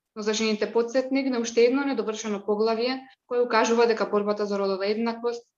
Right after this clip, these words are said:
се уште трае. Во последните месеци, таблоидите беа преполнети со потврди за родово базирано насилство, како во светот,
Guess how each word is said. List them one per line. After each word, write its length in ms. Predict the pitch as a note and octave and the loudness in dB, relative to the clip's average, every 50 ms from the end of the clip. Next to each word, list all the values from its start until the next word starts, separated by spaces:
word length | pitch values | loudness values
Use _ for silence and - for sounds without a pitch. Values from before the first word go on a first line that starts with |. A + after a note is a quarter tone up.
| _ _ | _ _
се 160 | - - G3 | -6 -4 -4
уште 240 | F#3+ G3+ - G#3+ G3+ G3+ G#3 | -2 -2 -4 -4 -4 0 0
трае. 240 | G3+ G3 F#3+ G#3 G3+ - - - _ _ _ _ _ _ _ _ _ _ _ _ | 0 0 0 -2 -4 -8 -14 -20 _ _ _ _ _ _ _ _ _ _ _ _
Во 80 | A3+ A3+ | -6 -2
последните 480 | A#3 B3 A#3+ B3+ C4+ C#4+ D4+ C#4+ E4 D#4 | -2 2 4 6 6 6 6 6 4 4
месеци, 500 | D4+ D4 D4 - G#3 F#3+ - - - - - _ _ _ _ _ - | 4 4 4 2 0 -2 -2 -6 -12 -12 -14 _ _ _ _ _ -8
таблоидите 480 | A3+ G3+ G#3+ A3 A3 A#3+ A3+ - B3 | -2 0 0 0 0 0 0 0 0
беа 180 | G#3 A#3+ B3 A#3+ | 2 2 2 2
преполнети 540 | B3+ A#3 A3+ A#3+ B3 B3+ C4 C4+ C4 C#4+ C#4 | 0 -2 -2 0 -2 -2 -2 -4 -6 -6 -6
со 160 | - A#3+ - | -8 -6 -6
потврди 400 | - A#3 A#3 A3+ A#3+ A#3 G#3+ B3 A#3 G#3+ | -6 -6 -4 -4 -4 -2 -2 0 0 2
за 80 | G#3 G#3 | 2 2
родово 320 | G#3+ A3 A3+ A3 A3+ A3+ | 2 2 2 0 0 0
базирано 400 | A3 G#3+ G3+ G#3 G#3 G#3 G3+ G#3 | -2 -2 0 0 0 0 0 -2
насилство, 720 | G#3 G#3+ A3+ A3+ - G#3+ G#3 G3+ - - - A3+ - - _ _ _ _ _ - | -2 -4 -4 -6 -6 -6 -6 -6 -8 -10 -16 -18 -18 -18 _ _ _ _ _ -6
како 300 | A#3 A3 A3 G#3+ G3 F#3+ | -6 -4 -2 -2 -2 -4
во 80 | G3 | -4
светот, 500 | G3 - A3 A3+ A3+ B3+ B3 B3 - - | -2 0 0 2 2 2 -2 -2 -6 -12